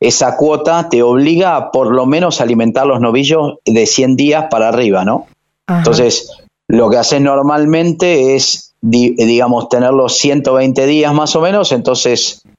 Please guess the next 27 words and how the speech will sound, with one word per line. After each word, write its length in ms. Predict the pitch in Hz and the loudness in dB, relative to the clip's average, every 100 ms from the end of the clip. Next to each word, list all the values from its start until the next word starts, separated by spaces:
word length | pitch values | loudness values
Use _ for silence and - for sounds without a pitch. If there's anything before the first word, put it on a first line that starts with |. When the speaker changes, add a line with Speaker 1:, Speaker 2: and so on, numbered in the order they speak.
| _ | _
Speaker 1:
dividís 380 | 117 117 127 - | 0 2 2 0
en 180 | 120 117 | 0 0
tercios 560 | 135 135 - 120 117 120 | 0 0 0 0 0 0
de, 240 | 113 107 | 0 0
de 280 | 107 110 107 | 0 0 0
cuarenta 480 | 117 113 135 135 135 | 0 0 0 0 0
días 480 | 151 185 226 - - _ _ _ _ _ _ | 2 0 0 -4 -10 _ _ _ _ _ _
y, 640 | 117 110 107 104 101 98 - | 0 2 2 2 2 -2 -2
y 320 | 120 110 107 | 0 2 2
llegás 560 | 95 107 107 131 139 - | 2 2 2 0 0 -2
a, 500 | 117 110 101 98 - - - - _ - - | 0 0 -2 -2 -6 -10 -12 -12 _ -14 -2
a 160 | 117 | 0
una 320 | 113 127 127 120 | 2 2 2 2
gordura 640 | 117 123 123 143 160 147 | 0 0 0 0 0 0
que 100 | 131 | -2
te 140 | 104 120 | -2 -2
pide 500 | 139 139 131 123 117 | 0 2 2 2 2
el, 280 | 110 107 - - | 2 0 -2 -2
es, 360 | 120 - - - | -2 -2 -4 -2
eh, 480 | 135 107 104 104 104 | 2 2 2 2 2
la 160 | 117 | 0
cuota 460 | - 135 139 135 139 | 0 -2 0 0 0
esa 420 | 156 - 196 147 | 0 0 0 0
en, 160 | 123 262 | 0 0
en 160 | 247 247 | 0 0
ese 200 | 226 233 | 0 -2
tiempo. 440 | 202 180 165 - | 0 0 -2 -8